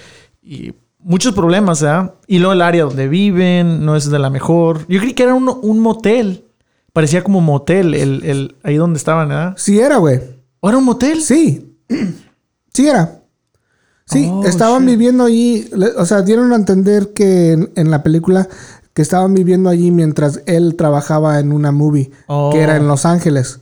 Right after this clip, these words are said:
Speaker 1: Ajá.
Speaker 2: O sea, sí era como un motel en, am, de largo plazo, pues,
Speaker 1: Ujú.
Speaker 2: am,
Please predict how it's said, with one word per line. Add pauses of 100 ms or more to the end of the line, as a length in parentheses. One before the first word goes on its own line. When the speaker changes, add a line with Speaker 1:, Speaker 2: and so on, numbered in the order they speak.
Speaker 1:
Ajá.
Speaker 2:
O
sea,
sí
era
como
un
motel
en, (460)
am,
de
largo
plazo,
pues, (180)
Speaker 1:
Ujú.
Speaker 2:
am,